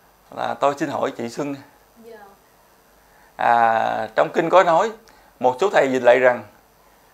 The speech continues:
Speaker 1: Đức Phật dạy tám mươi bốn ngàn pháp môn.
Speaker 2: Ừ.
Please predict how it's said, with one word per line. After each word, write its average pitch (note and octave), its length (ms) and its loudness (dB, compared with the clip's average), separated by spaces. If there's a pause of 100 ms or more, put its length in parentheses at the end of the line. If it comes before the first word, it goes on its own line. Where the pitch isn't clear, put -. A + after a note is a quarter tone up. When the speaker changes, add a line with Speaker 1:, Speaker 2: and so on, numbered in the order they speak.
(200)
Speaker 1:
Đức F3 240 -2
Phật B2 200 4
dạy A2+ 260 0
tám G#3+ 200 4
mươi G3+ 80 -2
bốn G#3 200 2
ngàn D3 180 -6
pháp G#3 140 -6
môn. E3 200 2 (340)
Speaker 2:
Ừ. B3 60 -20